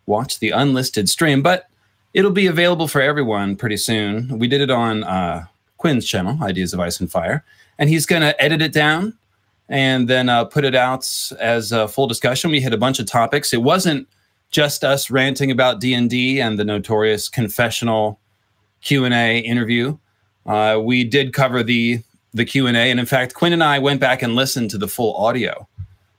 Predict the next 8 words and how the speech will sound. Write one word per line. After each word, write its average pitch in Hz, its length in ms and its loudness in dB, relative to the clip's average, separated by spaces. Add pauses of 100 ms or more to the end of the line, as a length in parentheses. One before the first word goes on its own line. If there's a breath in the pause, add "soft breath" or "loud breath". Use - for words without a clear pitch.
of 95 440 0
that 104 260 0
interview 107 480 0
in 104 120 0
order 107 240 2
to 110 120 -4
make 135 240 2
sure 180 480 0